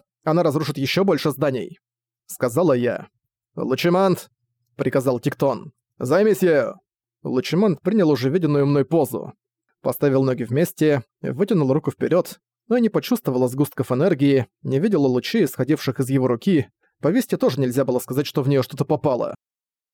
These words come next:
«Она управляет светом?» — спросил Ван Тон. «Она управляет пространством», — сказала сплетница. «Напрямую не прицелиться». «И не нужно», — сказал Лучимант.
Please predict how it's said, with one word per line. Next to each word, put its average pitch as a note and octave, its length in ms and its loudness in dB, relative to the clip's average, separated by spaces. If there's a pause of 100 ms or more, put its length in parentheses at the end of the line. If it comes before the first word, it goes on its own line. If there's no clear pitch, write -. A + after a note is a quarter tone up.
«Она C#3+ 260 0
управляет E3+ 440 2
светом?» — E3 580 0 (440)
спросил C#3+ 460 0
Ван C3 220 0
Тон. - 380 -2 (460)
«Она B3+ 200 2
управляет A3+ 360 2
пространством», — F#3+ 760 -4 (380)
сказала C3 420 0
сплетница. - 760 -6 (340)
«Напрямую G#3+ 460 2
не F3 80 2
прицелиться». C#3 720 -4 (500)
«И - 60 -4
не F3 200 2
нужно», — E3 520 2 (640)
сказал C3+ 400 -2
Лучимант. D3 720 0